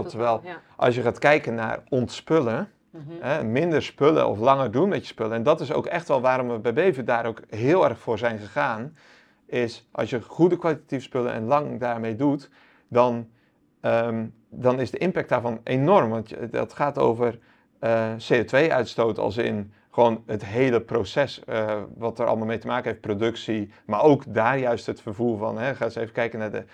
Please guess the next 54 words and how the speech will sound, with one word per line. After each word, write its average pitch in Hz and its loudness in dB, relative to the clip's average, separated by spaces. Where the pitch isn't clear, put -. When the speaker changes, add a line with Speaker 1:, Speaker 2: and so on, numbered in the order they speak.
Speaker 2:
voetafdruk 117 -4
van 117 -6
een 117 -8
containerschip, 117 -4
eh, 113 -2
vanuit 110 -8
China 120 -6
naar 110 -6
Nederland. 113 -4
Speaker 1:
Ja, 185 -14
ja. 180 -16
Speaker 2:
Ja, 113 0
die 135 4
is 139 -4
enorm. 143 0
Speaker 1:
Ja. 165 -16
Speaker 2:
Maar 123 0
dat 139 4
is - -10
alleen 151 4
maar 131 -2
gerelateerd 120 0
aan 120 -4
de 110 -6
spullen 120 -4
die 110 -4
wij 131 0
vinden 107 -4
dat 113 -6
we 110 -8
hier 107 -4
nodig 123 -4
hebben. 101 -10
Speaker 1:
Ja. 117 0
Speaker 2:
Eh, 110 -2
dus 127 2
het - -12
gaat 143 2
over 113 0
C 113 0
O 110 -2
twee, 165 0
eh, 143 -2
footprint, 139 -6
het - -16
gaat - -4
over, 110 -2
ehm, 107 -6
eh, 101 -8
material 139 0
depletion 131 -2
of, - -8
eh, 104 -4
eh, 104 -6